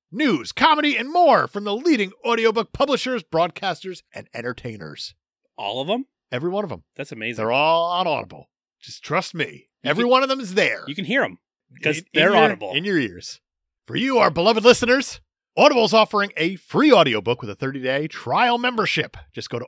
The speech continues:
Speaker 1: audibletrial dot com slash superstuff and browse the unmatched selection of audio programs. Some examples that you could go for.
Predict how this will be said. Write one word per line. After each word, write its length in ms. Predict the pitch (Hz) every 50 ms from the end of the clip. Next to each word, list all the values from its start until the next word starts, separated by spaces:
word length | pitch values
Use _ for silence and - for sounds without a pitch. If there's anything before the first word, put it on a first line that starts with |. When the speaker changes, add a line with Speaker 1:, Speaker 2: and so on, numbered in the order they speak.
| -
Speaker 1:
audibletrial 520 | 135 143 151 156 151 143 - 151 147 143 135
dot 260 | 117 160 233 262 -
com 340 | - 135 110 95 - - - _ _ _
slash 340 | - - 208 208 285 - -
superstuff 600 | - 139 - - 101 - - 104 101 92 87 - _ _ _ _ -
and 80 | - 101
browse 200 | 131 123 110 101
the 60 | 107
unmatched 320 | 110 117 120 123 120 - -
selection 280 | 127 123 123 - 139
of 80 | 131 127
audio 220 | 139 147 156 165
programs. 480 | 143 156 185 254 277 165 - - - _ _ _ _ _ _ _ _
Some 160 | - 156 156
examples 680 | 196 175 131 175 202 226 - 311 339 294 - - - _ -
that 100 | 185 170
you 40 | 170
could 140 | 156 156 151
go 160 | 185 214 233
for. 320 | - 262 254 277 285 262